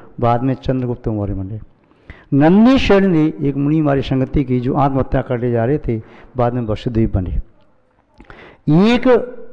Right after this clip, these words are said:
सिंह ने हंस को देख करके ब्राह्मण को उपसर्ग करने का सोचा, भक्षण करने का, किंतु हंस ने कहा, "ठहरो, ब्राह्मण है, इनका सम्मान करो।"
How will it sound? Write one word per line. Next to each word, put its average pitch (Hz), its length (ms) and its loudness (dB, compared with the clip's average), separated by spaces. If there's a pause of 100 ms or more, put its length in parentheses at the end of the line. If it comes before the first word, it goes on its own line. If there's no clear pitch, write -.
(340)
सिंह 208 500 4
ने 185 200 4 (1120)
हंस 143 220 0
को 175 160 2
देख 156 280 -2
करके 131 420 0 (240)
ब्राह्मण 123 360 0
को 139 460 -2 (380)
उपसर्ग 185 340 0
करने 151 300 0
का 131 120 0
सोचा, 127 340 0
भक्षण 113 340 -2
करने 123 320 -2
का, 107 220 -4 (380)
किंतु 135 220 0
हंस 123 180 -2
ने 151 100 2
कहा, 156 140 0
"ठहरो, 151 500 0
ब्राह्मण 113 380 0
है, 95 120 -4
इनका - 440 -8
सम्मान 104 440 -2
करो।" 98 340 -12